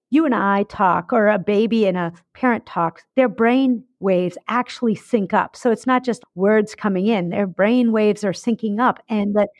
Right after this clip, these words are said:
the better their brain waves sync up, the more effective that that vocabulary learning is. You know, does this A I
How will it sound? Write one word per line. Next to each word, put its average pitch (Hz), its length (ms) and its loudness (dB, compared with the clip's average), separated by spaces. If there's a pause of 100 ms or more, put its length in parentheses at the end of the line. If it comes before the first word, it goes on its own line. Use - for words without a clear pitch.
(120)
the 233 100 4
better 285 300 2
their 220 140 2
brain 220 300 0
waves 202 220 0
sync 233 260 -4
up, 330 300 0
the 208 100 0
more 208 320 2
effective 208 680 -2 (340)
that 196 220 0
that 196 280 2 (280)
vocabulary 185 840 2
learning 180 460 0
is. 208 500 -2 (380)
You 262 120 4
know, 180 260 -4 (340)
does 214 200 0
this 240 220 0 (120)
A 220 180 2
I 196 280 4